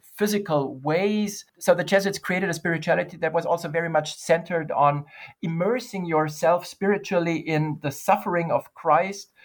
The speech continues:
Th-, these were trends of the seventeenth and eighteenth century that the Jesuits really, really wholeheartedly adopted and, and developed and refined further and promoted very strongly.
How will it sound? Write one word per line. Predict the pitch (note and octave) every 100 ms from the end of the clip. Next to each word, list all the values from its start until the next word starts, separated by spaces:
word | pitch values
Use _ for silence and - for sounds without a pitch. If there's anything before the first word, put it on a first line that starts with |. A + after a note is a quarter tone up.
| -
Th-, | - -
these | A3 G#3+
were | F3+
trends | E3+ - D#3+ F#3+ G3 -
of | - D#3 -
the | D3 C3+
seventeenth | - F3 D3 F3 D3+
and | D3+
eighteenth | D3+ E3+ E3
century | E3+ E3+ E3+
that | D3+ D3
the | D3
Jesuits | D3 D#3 D#3+ D3 -
really, | E3+ F3+ D#3+ D3 D3 - - - -
really | D3 D#3+ D3+ C#3
wholeheartedly | C3 D3+ G3 D3 C#3+ F3 D3+ C#3+ A2
adopted | A#2+ A#2+ E3 - D#3 D3
and, | C3 B2+ B2+ B2+ -
and | - B2
developed | C#3+ C3 D3 D3+ -
and | C#3
refined | C3 B2+ B2 C#3+ D3+
further | C#3+ D3 D#3 C3+
and | B2+ B2+ _
promoted | - D3+ F3 G3 C3+
very | D#3 D3+
strongly. | - D3 C3 A2 G#2